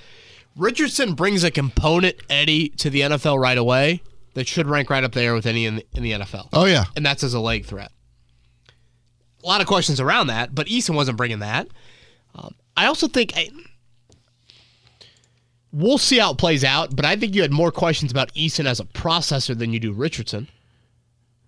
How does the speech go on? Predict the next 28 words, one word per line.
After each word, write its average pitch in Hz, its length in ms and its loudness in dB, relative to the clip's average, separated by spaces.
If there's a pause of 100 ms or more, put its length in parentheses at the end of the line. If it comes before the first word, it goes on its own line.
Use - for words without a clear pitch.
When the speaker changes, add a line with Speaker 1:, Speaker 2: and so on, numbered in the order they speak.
(260)
Speaker 2:
Oh, 127 100 4
yeah. 113 200 4 (400)
Speaker 1:
Now, 131 380 -2
Speaker 2:
I 110 60 4
would 139 100 4
agree 123 180 4
there. 110 220 4 (300)
Speaker 1:
you 151 140 -6
certainly 151 280 -2
have 135 100 0
more 127 160 0
questions 120 460 -2
with 104 320 -8 (760)
Richardson's 120 440 -2
accuracy 117 720 -2 (600)
than 165 140 -2
Speaker 2:
Both, 139 360 0
Speaker 1:
Eason. 120 120 0
Speaker 2:
both 156 200 4
inexperienced. 139 840 2 (220)
Speaker 1:
Right. 156 340 0
That, 175 220 2
to 175 100 0
me, 170 80 4
is 143 80 0
the 139 60 0
only 135 160 2
similarity. 110 500 -2